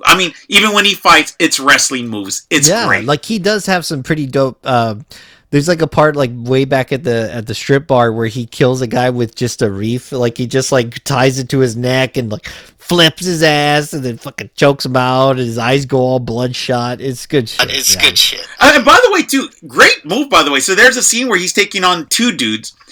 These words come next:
Speaker 1: and he jumps on a table and winds up kinda sliding down on it and putting it on his back so that the legs are sticking out from his back.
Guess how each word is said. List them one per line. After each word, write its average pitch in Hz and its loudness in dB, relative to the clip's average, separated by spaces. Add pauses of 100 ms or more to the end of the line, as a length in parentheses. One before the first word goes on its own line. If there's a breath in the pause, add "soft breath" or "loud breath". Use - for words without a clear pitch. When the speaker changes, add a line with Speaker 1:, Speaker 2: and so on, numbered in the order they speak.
(320 loud breath)
Speaker 1:
and 170 4
he 175 -2
jumps 233 4
on 247 2
a 185 0
table 117 0 (640 loud breath)
and 165 4
winds 214 2
up 226 2
kinda 202 4
sliding 190 4
down 170 6
on 123 2
it 117 -2
and 135 0
putting 220 2
it 208 2
on 185 6
his 143 -2
back 156 4
so 135 -2
that 127 -2
the 135 2
legs 180 4
are 185 -2
sticking 156 -4
out 147 2
from 147 -8
his 104 -6
back. 123 2